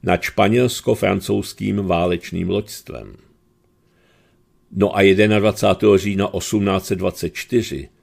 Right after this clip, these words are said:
si Joseph z Aspdin dal patentovat portlandský cement. Jedenadvacátého října roku osmnáct set třicet tři se narodil Alfred Nobel, známý to švédský chemik,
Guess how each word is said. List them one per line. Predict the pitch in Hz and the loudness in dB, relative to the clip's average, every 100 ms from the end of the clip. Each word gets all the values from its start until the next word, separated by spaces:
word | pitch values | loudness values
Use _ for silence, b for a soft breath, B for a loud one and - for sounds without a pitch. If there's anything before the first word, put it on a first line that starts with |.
| _ _ | _ _
si | - 92 85 | -4 -4 2
Joseph | 107 107 101 104 | 4 4 4 0
z | - - | 0 -10
Aspdin | - - - 95 92 95 107 117 _ - | -10 -10 -14 -6 -4 -4 -8 -12 _ -8
dal | 90 82 | -4 -4
patentovat | 82 87 - 98 95 98 95 90 - | -4 -6 -4 -4 -4 -2 -4 -4 -6
portlandský | 85 76 - 85 87 - 87 90 | -6 -4 -4 -6 -6 -12 -14 -14
cement. | - 85 76 60 _ _ _ _ _ _ b b b b b b b b - | -10 -10 -10 -14 _ _ _ _ _ _ b b b b b b b b -2
Jedenadvacátého | 92 104 127 147 147 143 143 143 156 135 | 0 6 6 6 4 4 4 4 6 6
října | 120 139 127 101 95 | 6 2 2 2 2
roku | 101 - | 0 0
osmnáct | - 101 - 123 123 120 | 0 0 0 2 2 2
set | 123 120 | -2 -2
třicet | - 123 123 117 | -4 -2 -2 -2
tři | - 131 101 80 | -2 -2 -2 -4
se | - 92 | -4 -2
narodil | 92 98 98 107 107 - | 0 0 0 2 2 2
Alfred | 98 101 104 90 85 | 0 0 -2 -2 -2
Nobel, | 90 90 101 101 107 110 107 _ _ - | -4 -2 -2 -2 -4 -8 -14 _ _ -12
známý | 85 90 90 98 107 | -4 -2 0 -2 -2
to | 104 98 | -4 -4
švédský | 92 92 - - 85 | -2 -4 -6 -12 -12
chemik, | - 82 85 92 - | -6 -6 -4 -8 -12